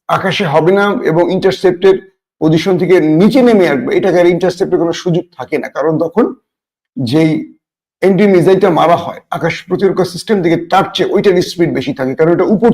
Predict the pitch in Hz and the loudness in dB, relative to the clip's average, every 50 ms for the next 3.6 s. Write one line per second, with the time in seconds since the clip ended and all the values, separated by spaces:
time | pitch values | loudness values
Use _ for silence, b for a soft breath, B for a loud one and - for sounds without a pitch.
0 | - 202 175 160 180 165 170 190 196 196 196 196 185 180 160 139 160 160 - - | 2 0 0 0 2 4 4 4 4 4 2 4 4 2 2 2 0 -2 0 2
1 | 233 226 - - 190 147 139 131 - 123 - 87 - - - _ _ _ _ _ | 2 2 4 2 0 0 -2 -4 -6 -8 -10 -12 -14 -16 -20 _ _ _ _ _
2 | _ _ _ _ _ _ _ _ 147 147 147 185 185 180 185 202 208 392 381 - | _ _ _ _ _ _ _ _ -6 -2 -2 -2 0 0 0 0 0 0 -4 -10
3 | _ _ _ - 196 180 - - - 220 170 | _ _ _ -8 -8 -8 -8 -4 -4 -2 0